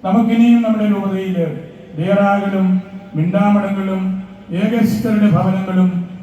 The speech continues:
കൂടുതലായിട്ടുണ്ടാകണം. അപ്പോഴാണ്, ഏ, സഭയുടെ ആന്തരമായിട്ടുള്ള ആ ഒരു ശക്തി കൂടുതൽ നമുക്ക് തിരിച്ചറിയാനായിട്ട്, ഏ, സാധിക്കുന്നത്.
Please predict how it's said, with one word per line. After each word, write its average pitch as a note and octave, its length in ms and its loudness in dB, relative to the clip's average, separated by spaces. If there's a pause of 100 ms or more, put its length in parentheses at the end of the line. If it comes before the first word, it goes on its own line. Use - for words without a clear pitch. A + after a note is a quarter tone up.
(120)
കൂടുതലായിട്ടുണ്ടാകണം. F3 1120 -2 (500)
അപ്പോഴാണ്, G#3 760 2 (320)
ഏ, E3+ 100 -2
സഭയുടെ G3+ 840 2 (380)
ആന്തരമായിട്ടുള്ള F3+ 1300 0 (400)
ആ E3 80 -6
ഒരു E3 280 2
ശക്തി F#3 680 0 (320)
കൂടുതൽ G3+ 420 2
നമുക്ക് E3 540 -6 (360)
തിരിച്ചറിയാനായിട്ട്, D#3 1120 0 (240)
ഏ, D3+ 120 -2
സാധിക്കുന്നത്. D3+ 760 -2